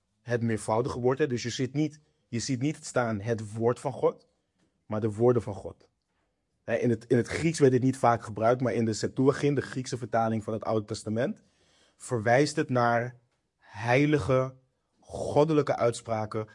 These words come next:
woorden die met gezag zijn uitgesproken door God zelf. Wat zien we continu in het Oude Testament? "Zo zegt de Heere, Heere. Zo spreekt de Heere, Heere."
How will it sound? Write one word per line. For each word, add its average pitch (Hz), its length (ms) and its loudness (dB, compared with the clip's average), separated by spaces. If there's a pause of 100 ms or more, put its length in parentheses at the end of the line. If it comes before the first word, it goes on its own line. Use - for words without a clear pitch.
(140)
woorden 135 560 2
die 127 120 -2
met 113 160 -2
gezag 139 560 0
zijn 107 280 -4
uitgesproken 113 800 -2
door 107 140 -8
God 117 320 -8
zelf. - 520 -6 (1700)
Wat 120 180 0
zien 147 120 4
we 131 140 2
continu 139 400 2
in 127 60 4
het 120 120 0
Oude 110 180 0
Testament? 104 560 -10 (1040)
"Zo 143 760 2 (140)
zegt - 720 -4 (160)
de 101 200 -8
Heere, 110 320 -2
Heere. 104 380 -4 (680)
Zo 139 640 0
spreekt 117 920 -2
de 117 180 -6
Heere, 107 300 -2
Heere." 101 340 -4